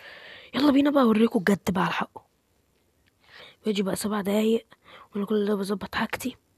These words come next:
ايه ده؟ الله. هات يا معلمي.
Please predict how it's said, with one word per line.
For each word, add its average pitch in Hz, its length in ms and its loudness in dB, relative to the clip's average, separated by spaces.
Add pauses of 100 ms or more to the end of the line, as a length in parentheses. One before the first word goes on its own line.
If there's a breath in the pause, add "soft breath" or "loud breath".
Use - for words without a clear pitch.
(1800)
ايه 233 100 -8
ده؟ 233 220 -4 (600 soft breath)
الله. 277 420 0 (3250)
هات 277 200 2
يا 262 60 2
معلمي. 226 440 -4